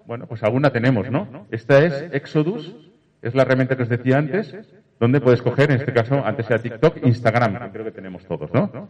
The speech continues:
Veintiocho permisos. ¿Vale? A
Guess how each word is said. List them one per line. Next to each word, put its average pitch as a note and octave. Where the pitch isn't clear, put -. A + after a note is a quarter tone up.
Veintiocho C3+
permisos. F#2
¿Vale? C3+
A C#3+